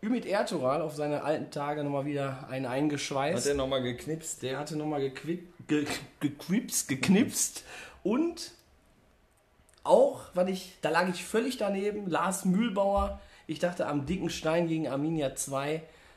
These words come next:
Speaker 1: da müsste es auch einen vier eins Sieg geben. Aber die, ähm, Arminia Reserve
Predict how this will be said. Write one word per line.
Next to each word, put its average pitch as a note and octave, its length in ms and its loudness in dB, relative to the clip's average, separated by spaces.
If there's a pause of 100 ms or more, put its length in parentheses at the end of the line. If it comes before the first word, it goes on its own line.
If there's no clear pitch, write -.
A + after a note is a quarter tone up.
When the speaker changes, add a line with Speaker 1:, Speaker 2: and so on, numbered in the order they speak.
(160)
Speaker 1:
da A#2+ 120 -4
müsste D3 300 -2
es - 80 -2
auch C3+ 220 2
einen D3 100 -6
vier D#3 240 -2
eins A#2+ 300 0
Sieg F3 240 -4
geben. D3 420 2 (320)
Aber C3+ 560 2 (380)
die, B2+ 300 2
ähm, A#2 440 4 (160)
Arminia C3+ 800 2 (160)
Reserve C#3 960 0